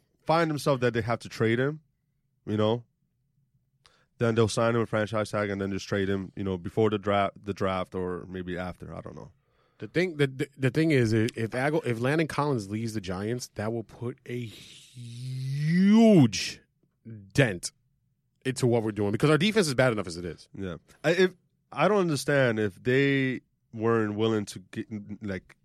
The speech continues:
Speaker 1: give him an extension, you know, a contract, a new, a new contract.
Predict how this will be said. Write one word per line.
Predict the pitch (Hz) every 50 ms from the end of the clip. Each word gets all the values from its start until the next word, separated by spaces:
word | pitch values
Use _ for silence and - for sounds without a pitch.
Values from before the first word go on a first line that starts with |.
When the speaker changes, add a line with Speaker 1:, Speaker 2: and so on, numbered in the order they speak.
| -
Speaker 1:
give | 98 123 117
him | 107 107 104
an | 95
extension, | 92 - - - 107 98 95 - - 104 101 101 98 - _ _
you | -
know, | 98 95 92 90 87 87
a | 85 -
contract, | - - 104 101 98 - - 101 101 - -
a | - 95
new, | 98 101 104 - 101
a | 101
new | 92 104 110
contract. | - - 107 101 104 - - 110 113 107 -